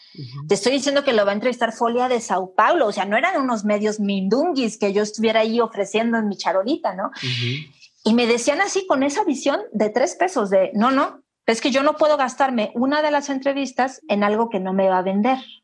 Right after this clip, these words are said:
Speaker 1: Pero
Speaker 2: Y
Speaker 1: que al
Speaker 2: esa
Speaker 1: autor le
Speaker 2: parte
Speaker 1: hubiera convenido muchisisísimo,
Speaker 2: Bueno,
Speaker 1: ¿no?
Speaker 2: a ver, al autor le conviene,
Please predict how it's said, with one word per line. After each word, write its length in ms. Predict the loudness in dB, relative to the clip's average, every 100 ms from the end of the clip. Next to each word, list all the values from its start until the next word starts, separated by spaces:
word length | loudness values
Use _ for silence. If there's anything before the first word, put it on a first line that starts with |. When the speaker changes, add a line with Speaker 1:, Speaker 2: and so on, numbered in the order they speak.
| _ _
Speaker 1:
Pero 160 | 2 4
Speaker 2:
Y 40 |
Speaker 1:
que 60 | 6
al 60 | 6
Speaker 2:
esa 180 | 4
Speaker 1:
autor 60 | 4
le 60 | 6 6
Speaker 2:
parte 100 | 8
Speaker 1:
hubiera 280 | 6 6
convenido 500 | 4 2 2 2 2
muchisisísimo, 760 | 2 0 -4 -6 -6 -6 -4 0 2 2 2 2 2
Speaker 2:
Bueno, 80 | 0
Speaker 1:
¿no? 160 | -2 -2 0
Speaker 2:
a 100 | 2
ver, 300 | 2 -2 -2
al 200 | 0 2
autor 340 | 2 0 -2 -4
le 120 | -4
conviene, 540 | -4 -2 -2 -2 -6